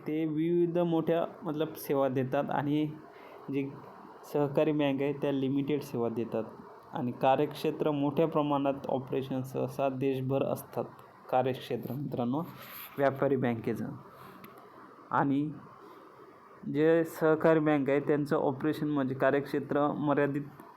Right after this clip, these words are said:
क्षेत्रापुरती असते. समजा डिस्ट्रिक्ट लेवलला जसे की पुणे डिस्ट्रिक्ट बँक आहे, पीडीसीसी बँक, तर पुणे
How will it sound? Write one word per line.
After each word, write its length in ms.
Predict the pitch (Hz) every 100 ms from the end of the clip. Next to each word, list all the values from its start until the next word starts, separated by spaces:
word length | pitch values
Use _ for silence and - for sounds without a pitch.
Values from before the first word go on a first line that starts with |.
| -
क्षेत्रापुरती 640 | - 131 131 127 135 127
असते. 300 | 127 131 127
समजा 360 | 123 135 127 127
डिस्ट्रिक्ट 560 | 123 127 - 143 135 135
लेवलला 360 | 131 127 127
जसे 280 | 123 127 131
की 80 | 127
पुणे 300 | 127 139 135
डिस्ट्रिक्ट 440 | 135 127 - 131 113
बँक 280 | 113 110
आहे, 80 | 110 107 - - - - - - - -
पीडीसीसी 500 | 135 123 131 123 123
बँक, 380 | 113 110 113 113 -
तर 120 | 139
पुणे 500 | 131 - 143 147 165